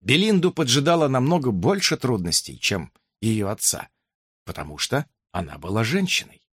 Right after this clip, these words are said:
Многие амбициозные негодяи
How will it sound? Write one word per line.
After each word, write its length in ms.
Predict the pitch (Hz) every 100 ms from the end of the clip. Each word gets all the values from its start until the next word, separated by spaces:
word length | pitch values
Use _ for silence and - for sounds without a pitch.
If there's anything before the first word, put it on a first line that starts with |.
| _ _ _ _ -
Многие 640 | 113 220 233 185 185 180
амбициозные 1000 | - 160 135 165 143 151 156 131 131 123
негодяи 720 | 110 117 127 123 139 117 95